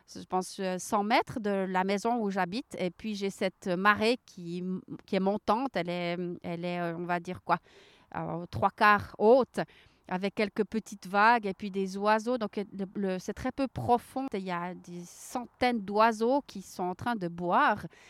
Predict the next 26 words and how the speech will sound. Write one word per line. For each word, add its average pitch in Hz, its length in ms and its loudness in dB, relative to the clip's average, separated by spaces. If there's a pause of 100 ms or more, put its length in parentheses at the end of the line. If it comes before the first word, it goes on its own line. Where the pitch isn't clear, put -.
(140)
C'est 190 120 -8
très - 160 -2
drôle, 226 220 4
on 190 80 0
dirait 196 280 -2
qu'ils 202 140 -6
flottent - 320 -6
sur 185 260 -4
l'eau, 214 200 4
en 156 100 -2
fait. - 320 -10
Mais 170 320 -6
c'est 175 140 -8
juste 208 180 -8
qu'il 185 100 -6
n'y 180 40 -4
a - 20 -10
pas 202 100 -2
beaucoup 190 280 -8
d'eau 208 260 -2
et 170 80 -2
puis - 160 -12
qu'ils 175 280 -12
marchent. - 400 -4 (440)
C'est 220 200 -2
juste 233 440 -4